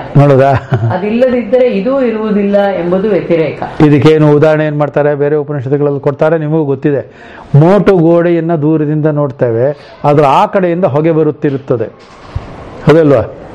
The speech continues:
Speaker 1: ಹೊಗೆ ಬರುತ್ತಿದ್ದ ಮೇಲೆ ಹೊಗೆಗೆ ಕಾರಣವಾದ ಬೆಂಕಿಯು
Speaker 2: ಅಲ್ಲಿದೆ.
Speaker 1: ಅಲ್ಲಿರಬೇಕು. ಆದ್ರೆ ಅದೇನಾಗಿರ್ಬೋದು, ಏನಾರು ಆಗು, ಕಟ್ಟಿಗೆ ಏನಾಗಿರ್ಬೇಕು ಅಂತಿಲ್ಲ, ಯಾವ್ದೋ ಹೆಣ ಸುಡ್ತಿರ್ಬೋದು, ಒಬ್ಬ ಬೀಡಿ ಸೇರ್ತಿರ್ಬೋದು, ಏನಾರು ಆಗಿರ್ಬೋದು. ಇದನ್ನ ಅನ್ವಯ, ಇದಿದ್ದ ಮೇಲೆ, ಹೊಗೆ ಇದ್ದ ಮೇಲೆ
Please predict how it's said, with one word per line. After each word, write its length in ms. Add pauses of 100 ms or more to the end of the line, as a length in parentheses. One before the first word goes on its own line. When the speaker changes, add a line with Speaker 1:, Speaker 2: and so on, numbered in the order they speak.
(440)
Speaker 1:
ಹೊಗೆ 340
ಬರುತ್ತಿದ್ದ 480
ಮೇಲೆ 400
ಹೊಗೆಗೆ 600
ಕಾರಣವಾದ 600
ಬೆಂಕಿಯು 600
Speaker 2:
ಅಲ್ಲಿದೆ. 580
Speaker 1:
ಅಲ್ಲಿರಬೇಕು. 640
ಆದ್ರೆ 240
ಅದೇನಾಗಿರ್ಬೋದು, 1000 (380)
ಏನಾರು 320
ಆಗು, 220
ಕಟ್ಟಿಗೆ 320
ಏನಾಗಿರ್ಬೇಕು 540
ಅಂತಿಲ್ಲ, 460 (200)
ಯಾವ್ದೋ 160
ಹೆಣ 200
ಸುಡ್ತಿರ್ಬೋದು, 580
ಒಬ್ಬ 160
ಬೀಡಿ 240
ಸೇರ್ತಿರ್ಬೋದು, 640 (380)
ಏನಾರು 220
ಆಗಿರ್ಬೋದು. 520 (240)
ಇದನ್ನ 200
ಅನ್ವಯ, 340 (380)
ಇದಿದ್ದ 340
ಮೇಲೆ, 260
ಹೊಗೆ 300
ಇದ್ದ 220
ಮೇಲೆ 500